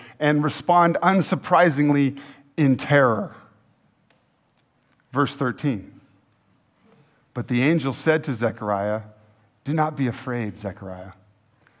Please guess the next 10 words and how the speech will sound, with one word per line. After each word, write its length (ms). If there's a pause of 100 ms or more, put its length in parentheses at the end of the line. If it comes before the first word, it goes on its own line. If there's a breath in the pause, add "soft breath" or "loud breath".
(180)
for 160
your 140
prayer 460
has 160
been 160
heard, 420 (680 soft breath)
and 160
your 140
wife 400
Elizabeth 680